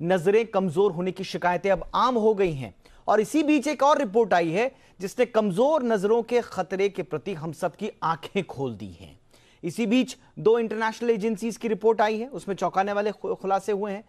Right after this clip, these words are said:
रिपोर्ट के मुताबिक भारतीयों की नजर लगातार कमजोर होती रही, अ, होती जा रही है और इस वक्त देश में तेरह करोड़ से ज्यादा ऐसे लोग हैं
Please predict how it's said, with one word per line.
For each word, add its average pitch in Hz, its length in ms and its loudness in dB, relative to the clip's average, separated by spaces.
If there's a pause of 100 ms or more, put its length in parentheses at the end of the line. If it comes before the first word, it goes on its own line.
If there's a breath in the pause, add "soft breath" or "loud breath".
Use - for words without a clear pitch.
(280 soft breath)
रिपोर्ट 220 400 2
के 254 100 -4
मुताबिक 208 460 0
भारतीयों 170 440 -2
की 190 120 -8
नजर 165 280 0
लगातार 156 480 -2
कमजोर 147 460 -6
होती 185 260 -6
रही, 202 180 -2
अ, 170 60 -2
होती 165 400 -4
जा 196 120 0
रही 196 260 -2
है 214 160 -2 (360 soft breath)
और 202 120 4
इस 226 200 0
वक्त 262 180 -2
देश 196 360 0
में 226 200 0 (340 soft breath)
तेरह 269 340 4
करोड़ 226 400 0
से 233 220 0
ज्यादा 185 460 0
ऐसे 202 280 0
लोग 196 240 2
हैं 220 280 -4